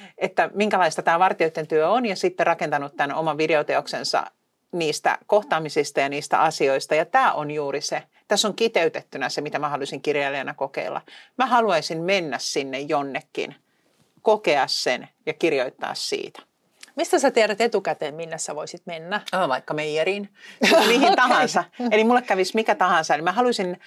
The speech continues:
Speaker 1: just tää putkimies-juttu. Mä voisin olla vaikka putkimies. Ja sitten olisi ihana olla kirjailijana se putkimies ja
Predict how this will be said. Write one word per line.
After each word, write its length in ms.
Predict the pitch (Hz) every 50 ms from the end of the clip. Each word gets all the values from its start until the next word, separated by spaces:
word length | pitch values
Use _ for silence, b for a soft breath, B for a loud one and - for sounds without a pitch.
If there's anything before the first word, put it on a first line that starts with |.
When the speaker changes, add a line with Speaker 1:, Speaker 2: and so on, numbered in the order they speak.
| b b b b b b -
Speaker 1:
just 280 | 269 359 370 - -
tää 280 | - 214 202 170 147 - - _ -
putkimies-juttu. 960 | 220 - - - 160 139 - - - - 151 151 - _ - 233 240 311 -
Mä 60 | 370
voisin 240 | 392 311 - 214 214
olla 140 | 277 320 277
vaikka 220 | 220 208 - 190 - -
putkimies. 800 | - 226 226 214 - - - 135 104 90 87 87 92 165 - - _ _ _ _ -
Ja 60 | 233
sitten 320 | - 370 359 370 - 214 196
olisi 220 | 190 185 220 226
ihana 220 | 233 208 202 170 156
olla 120 | 156 160 -
kirjailijana 640 | - 185 175 165 151 139 135 135 131 127 113 110 156
se 100 | - 160
putkimies 640 | - - 160 156 - - - - - - - - -
ja 160 | - - -